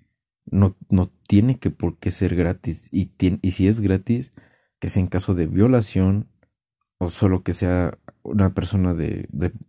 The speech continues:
muy bajos recursos, o que venga de una zona muy marginada. Ahí, si es así, va, te la compro.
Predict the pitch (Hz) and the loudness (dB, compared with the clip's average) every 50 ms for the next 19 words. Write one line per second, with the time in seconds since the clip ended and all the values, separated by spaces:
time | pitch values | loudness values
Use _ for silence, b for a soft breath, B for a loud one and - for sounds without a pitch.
0 | - - - - - - 92 98 98 95 90 87 87 90 92 98 90 - - - | -20 -20 -20 -14 -8 -2 0 4 4 4 4 2 0 0 0 -2 -4 -4 -6 -8
1 | - - 98 92 101 - 117 107 101 87 73 - 82 87 90 90 90 87 85 85 | -4 -2 -2 -2 -2 -2 -4 -6 -6 -6 -4 -2 -2 0 0 0 0 0 -2 -2
2 | - 92 90 85 85 90 92 87 87 85 - - - 78 76 76 76 - _ _ | -2 -2 -2 0 0 0 0 0 -2 -2 -4 -6 -8 -8 -8 -8 -10 -12 _ _
3 | _ _ _ _ _ _ _ _ _ _ _ _ _ _ _ _ _ - 92 90 | _ _ _ _ _ _ _ _ _ _ _ _ _ _ _ _ _ 0 2 4
4 | 92 98 104 117 156 185 208 - _ _ _ _ _ _ _ - - - 107 107 | 6 6 8 6 6 4 2 -4 _ _ _ _ _ _ _ -14 -4 0 2 4
5 | 117 - - 120 107 104 - - 104 127 151 160 165 _ _ _ _ _ _ _ | 4 2 2 0 -2 -2 0 0 0 0 0 -2 -6 _ _ _ _ _ _ _
6 | - - 82 - - - - _ _ _ _ _ _ _ _ _ _ - 85 82 | -8 -6 -4 -4 -4 -6 -8 _ _ _ _ _ _ _ _ _ _ -4 -2 -2
7 | 82 82 - - 87 85 80 73 - - | -2 -4 -6 -4 -4 -4 -4 -6 -10 -16